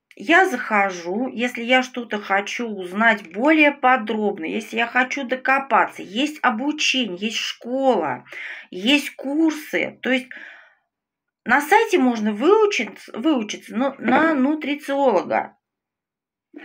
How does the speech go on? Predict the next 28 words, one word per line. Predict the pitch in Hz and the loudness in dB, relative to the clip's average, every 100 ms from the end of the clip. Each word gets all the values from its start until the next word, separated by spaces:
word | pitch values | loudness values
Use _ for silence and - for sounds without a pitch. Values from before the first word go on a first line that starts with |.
| - | -14
Всё | - - 330 | -8 2 6
возможно. | 381 370 349 349 277 170 - - - - - - _ - | 6 6 4 2 2 -2 -8 -12 -20 -20 -20 -20 _ -16
Есть | 196 220 370 381 | -4 2 2 2
вебинары, | 339 339 349 320 226 170 - | -2 2 4 6 4 2 0
там, | 233 294 330 | 2 2 2
где | 294 | 0
всё | 294 - 277 | -2 0 4
рассказывают. | 285 294 - 277 247 196 160 139 131 - _ | 4 4 2 2 2 -2 -8 -8 -10 -16 _
Прям | 226 294 311 | 2 4 6
вот, | 320 320 - | 2 0 -6
а, | - | -8
всё | 220 - 294 | -6 2 2
от | - 240 247 - | 4 0 0 2
А | 302 | 2
до | 277 294 | 6 4
Я | 269 269 | 6 2
всё | 262 233 | 0 -2
раскладывают. | 226 226 - 196 170 165 - | 0 -2 -2 -6 -4 -10 -2
Откуда | 240 311 302 349 359 | 2 2 2 2 2
этот | 294 233 | 0 -4
дефицит | 202 214 226 214 202 | -8 -8 -10 -6 -8
взялся? | 196 196 175 - | -2 2 2 0
То | 208 | -10
есть | 208 | -4
если | 311 302 | -4 -4
вы | 226 | -2
начнёте | 254 254 254 277 233 208 | 2 2 2 -2 -2 0
раскапывать, | 208 233 - 285 262 - 185 175 | 2 2 0 2 2 0 -4 -4